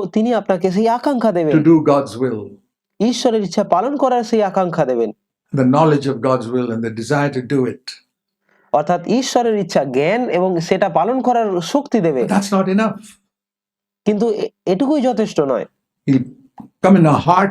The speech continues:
Speaker 2: which means he'll give us the ability.
Speaker 1: তিনি আমাদের হৃদয়ে আসেন, যার অর্থ তিনি আমাদের ক্ষমতা দেন।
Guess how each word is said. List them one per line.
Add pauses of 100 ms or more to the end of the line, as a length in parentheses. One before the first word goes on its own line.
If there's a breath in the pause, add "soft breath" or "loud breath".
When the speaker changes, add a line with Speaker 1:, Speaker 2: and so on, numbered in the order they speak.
Speaker 2:
which
means
he'll
give
us
the (200)
ability. (1080)
Speaker 1:
তিনি (100)
আমাদের
হৃদয়ে
আসেন,
যার
অর্থ
তিনি
আমাদের (180)
ক্ষমতা
দেন।